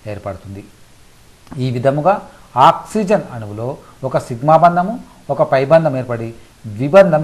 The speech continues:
ఏర్పడుతుంది. ఇది ఈ ఐదు పాయింట్స్ మనకు పూసగుచ్చినట్టు, అంటే ఒక మూస పద్ధతిలో. నెక్స్ట్ నైట్రోజన్లో కూడా సేమ్ ఇదే విధంగా రాశాను. కాబట్టి దీన్ని కంప్లీట్ రాసుకుంటే ఇందులో కొన్ని కొన్ని ఖాళీలే, కొన్ని కొన్ని ఖాళీలు మాత్రమే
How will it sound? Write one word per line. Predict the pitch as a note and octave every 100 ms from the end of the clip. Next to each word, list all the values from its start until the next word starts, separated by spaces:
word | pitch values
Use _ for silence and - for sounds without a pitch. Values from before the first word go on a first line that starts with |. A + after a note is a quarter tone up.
| C3
ఏర్పడుతుంది. | - A#2 G#2+ B2 G#2+ G#2+ C3+ C3 A2 - -
ఇది | C#3 C3+ B2+ B2+ - - - C#3
ఈ | E3+ - C3+ D3
ఐదు | F#3 G#3 G3+
పాయింట్స్ | E3 D#3 D3+ - D3+ A#2 - -
మనకు | C3+ C#3 C3+ B2 - -
పూసగుచ్చినట్టు, | F#3 G3+ G3 E3 - C#3 G#2+ C3
అంటే | E3+ E3+ D#3
ఒక | - C#3+
మూస | F#3 G3 G3
పద్ధతిలో. | F#3+ F3+ F3+ F3+ F3 - - -
నెక్స్ట్ | D#3+ - F3+
నైట్రోజన్లో | E3 E3+ G3 G3 F#3+
కూడా | G3 F#3
సేమ్ | F3 F#3 F3+
ఇదే | E3+ F#3 F#3
విధంగా | F#3 F3+ E3
రాశాను. | C3+ A#2+ G2 - - -
కాబట్టి | E3 F#3+ F3 E3
దీన్ని | F#3 F3+
కంప్లీట్ | D#3+ E3+ A3 G#3
రాసుకుంటే | F#3+ - F#3+ F3+ A#3 A#3 - - F3
ఇందులో | F#3+ F#3+
కొన్ని | F#3+ G3+ G#3+
కొన్ని | G#3 G3+ F3
ఖాళీలే, | E3+ G3+ A3+ G#3 A#2+ - -
కొన్ని | D#3+ F3+
కొన్ని | G3 G3 G3 F3
ఖాళీలు | E3+ F#3 G#3 G3+ G3+
మాత్రమే | G3+ - G#3 G#3